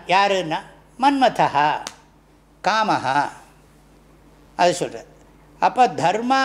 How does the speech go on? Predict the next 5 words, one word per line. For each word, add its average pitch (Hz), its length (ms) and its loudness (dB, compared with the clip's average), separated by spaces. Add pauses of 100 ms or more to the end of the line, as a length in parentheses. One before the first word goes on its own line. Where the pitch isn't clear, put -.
விருத்தோ 233 560 0 (120)
பூதேஷு 214 720 -2
காமோஸ்மி 202 760 -2
பரத 180 380 2
ரிஷப. 147 360 -4